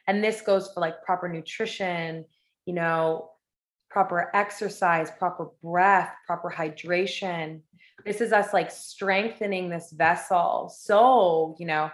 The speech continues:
we can start to reconnect, because a lot of us are walking around with this belief that the body is just supposed to get us from A to B.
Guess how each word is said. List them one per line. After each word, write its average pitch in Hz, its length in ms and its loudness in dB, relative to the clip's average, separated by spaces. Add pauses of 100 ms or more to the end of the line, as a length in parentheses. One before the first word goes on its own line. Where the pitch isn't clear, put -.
(220)
we 196 120 -2
can 185 140 -6
start 180 340 0
to 185 80 -6
reconnect, 165 640 -6 (160)
because 202 320 0 (320)
a 196 80 2
lot 196 300 6
of 254 80 4
us 214 160 2
are 185 140 2
walking 185 420 2
around 175 800 0 (500)
with 208 180 -2
this 190 160 -4
belief 190 480 -2
that - 140 0
the 165 80 -10
body 180 320 2
is 214 120 -6
just - 160 -14
supposed 185 380 -4
to 175 80 -12
get 170 160 4
us 233 160 0
from 170 140 -10
A 170 200 -6
to 165 120 -6
B. 208 380 -8